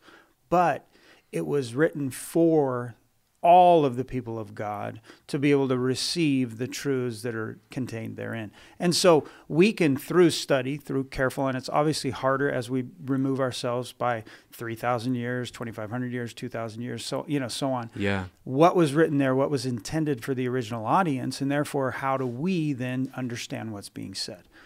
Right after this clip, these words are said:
Speaker 1: When it comes to things like this where we don't have all the ins and outs of the actual disagreement, um,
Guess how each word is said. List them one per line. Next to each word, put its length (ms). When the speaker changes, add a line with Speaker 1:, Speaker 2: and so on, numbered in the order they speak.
Speaker 1:
When 140
it 100
comes 300
to 100
things 260
like 140
this 220
where 80
we 100
don't 160
have 160
all 140
the 80
ins 260
and 140
outs 560
of 360
the 200
actual 580
disagreement, 760
um, 420